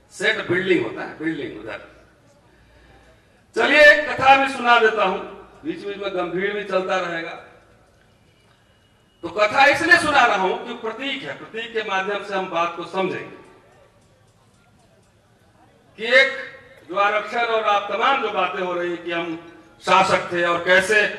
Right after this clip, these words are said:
शासक, from शासक to आरक्षित वर्ग, ये ट्रांसफॉर्मेशन कैसे हुआ, इसको समझना है। कि भाई, एक बड़ा बेहतरीन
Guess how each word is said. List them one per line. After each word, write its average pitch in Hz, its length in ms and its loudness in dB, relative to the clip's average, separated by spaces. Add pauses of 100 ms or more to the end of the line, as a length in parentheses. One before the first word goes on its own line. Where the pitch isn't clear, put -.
(360)
शासक, 302 560 4
from 247 280 -2
शासक 254 600 4
to 214 160 -6
आरक्षित 202 480 0
वर्ग, - 540 -6 (260)
ये 156 60 -16
ट्रांसफॉर्मेशन 202 840 -2 (560)
कैसे 220 440 4
हुआ, 214 160 0
इसको - 220 -6
समझना 180 400 -8
है। - 100 -12 (1800)
कि 214 80 -8
भाई, 247 260 4
एक 277 320 2
बड़ा 302 220 6
बेहतरीन 214 920 0